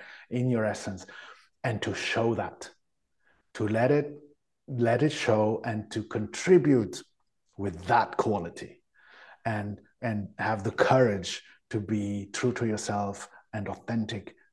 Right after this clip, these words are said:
and genuine and vulnerable, because that's what creates connection and trust and invites others to open up as well. And then the magic happens, you know? And so have the courage to maybe embark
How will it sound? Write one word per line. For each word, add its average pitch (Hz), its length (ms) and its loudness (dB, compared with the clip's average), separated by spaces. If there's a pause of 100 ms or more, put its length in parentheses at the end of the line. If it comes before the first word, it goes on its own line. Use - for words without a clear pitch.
(120)
and 101 200 -6
genuine 101 460 -4 (240)
and 185 180 4
vulnerable, 196 800 2 (800)
because 135 280 0
that's 165 340 4
what 135 180 -6
creates 139 460 2
connection 139 720 -2 (680)
and 113 160 -8
trust - 580 -4 (480)
and 113 100 -6
invites 107 460 -2
others 104 380 -6
to - 100 -8
open 104 320 -6
up 101 220 -6
as 92 120 -12
well. 98 320 -6 (240)
And 101 160 -8
then 120 240 0
the 101 60 -6
magic 95 400 -8
happens, - 540 -16 (200)
you 98 80 -12
know? 90 280 -12 (880)
And 123 440 2
so 131 340 6
have 147 260 4
the 165 60 4
courage 147 580 4
to 135 560 4 (200)
maybe 143 220 2
embark 139 720 0